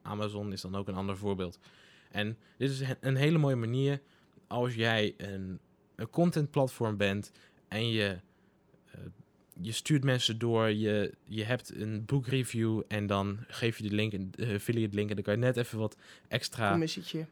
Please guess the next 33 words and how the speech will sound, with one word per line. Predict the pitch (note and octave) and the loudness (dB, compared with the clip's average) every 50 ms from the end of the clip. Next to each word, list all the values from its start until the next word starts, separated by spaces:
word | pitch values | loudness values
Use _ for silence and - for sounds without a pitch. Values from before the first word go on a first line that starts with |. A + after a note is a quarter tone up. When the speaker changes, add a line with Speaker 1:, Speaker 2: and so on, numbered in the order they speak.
| _ _ _ | _ _ _
Speaker 1:
Ja, | - D3+ E3+ E3+ E3+ E3 D#3+ D3+ B2+ | -2 2 4 4 6 6 4 2 2
weet | B2 D3+ D#3+ D3+ | 2 0 2 2
je | E3+ | 0
wel, | D#3+ - | 2 4
gewoon | F3 E3+ | 4 4
de | D#3+ - | 4 4
extra | - D#3+ - - D3 C#3 | 2 2 2 2 0 2
centjes, | - - C#3+ C3+ B2 - - A2+ G#2+ - - - | 4 4 4 2 2 0 0 -2 -2 -2 -4 -2
de | - A2+ | 2 4
Speaker 2:
Oké. | A2+ A2 - F#3 G#3 G#3+ - - - - - - - _ _ - | 6 6 6 6 4 0 -6 -16 -20 -20 -20 -20 -20 _ _ 2
Maar | F3 F#3+ | 4 6
waarom | G3 G3+ G3+ G3+ | 8 8 8 8
is | G#3 G3+ - | 6 2 -2
het | - G3+ | -4 -2
dan | - F#3 F#3+ F#3 F3+ F3+ F3+ E3 - | 0 2 2 4 2 2 0 0 0
niet | - F#3+ F#3+ | 0 0 0
handig? | F#3 F3 F3+ G#3 B3 D4+ - - - _ _ _ _ _ _ _ - _ _ | 0 0 0 0 -4 -6 -10 -16 -20 _ _ _ _ _ _ _ -20 _ _
Speaker 1:
Ja, | - B2+ - - | -8 -8 -8 -2
in | - D3 D3+ C#3+ C3 | 2 4 4 4 4
die | C3+ E3 F3 - | 4 2 2 2
vorm, | - D3 D3+ D#3+ D#3+ C#3 | 2 2 2 4 2 2
die, | C3+ C3+ C3 - | 0 -2 -2 -2
hoe | B2 C3+ C#3 | -2 -2 -2
ik | C3+ | -2
het | C3 C3 | -2 -2
net | C3 B2+ B2 | -2 -2 -2
beschrijf, | G#2+ - - C#3 B2 C#3+ C#3 | -4 -2 0 0 0 0 0
van | - G#2 G2+ A2+ | -2 -4 -4 -2
net | A#2+ A#2+ A2+ | -2 -2 0
wat | - A#2+ - | -2 -4 -2
extra | - B2 B2+ - - - G#2+ | -2 -2 -2 0 0 0 0
binnen, | A#2 B2 C3+ C#3 D3 C3+ - - | 2 2 2 2 0 -2 -4 -6
dan, | - B2 - | -6 -6 -6